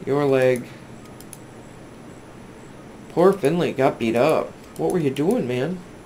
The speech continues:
Look at your toughness, though. I mean, you gotta admit, these guys are really rocking compared to the fact that we started at one of everything.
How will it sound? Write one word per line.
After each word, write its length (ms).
Look 80
at 100
your 40
toughness, 520
though. 300
I 80
mean, 320
you 640
gotta 180
admit, 240
these 160
guys 300
are 40
really 380
rocking 520
compared 420
to 80
the 80
fact 300
that 80
we 100
started 440
at 220
one 400
of 120
everything. 600